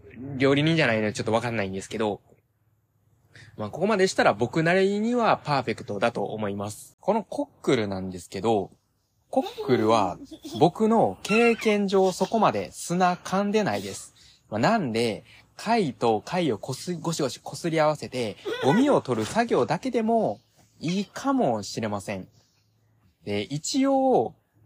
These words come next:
半日だけでも砂抜きやってたらいいかもしれません。まあ、そこはお任せします。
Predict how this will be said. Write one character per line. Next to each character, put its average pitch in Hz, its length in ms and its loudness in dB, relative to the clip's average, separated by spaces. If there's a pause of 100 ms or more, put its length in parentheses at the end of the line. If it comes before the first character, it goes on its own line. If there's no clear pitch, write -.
(340)
半 247 400 2
日 233 760 -2
だ 240 140 4
け 269 240 -2
で 247 180 2
も 240 200 2
砂 226 300 -2
抜 240 140 -2
き 208 160 -4
や 214 120 4
っ 220 60 -2
て - 240 -6
た 226 140 2
ら 233 280 2
い 123 260 -2
い 120 60 -6 (180)
か - 200 -6
も 226 180 -2
し - 260 -6
れ 110 140 -2
ま 107 180 -4
せ 127 200 -8
ん。 101 120 -10 (320)
ま 110 100 -8
あ、 - 20 -6
そ 151 100 -6
こ - 120 2
は 127 260 4
お 113 80 -6
任 110 300 0
せ 110 160 -2
し - 140 -6
ま 110 140 -2
す。 - 200 -16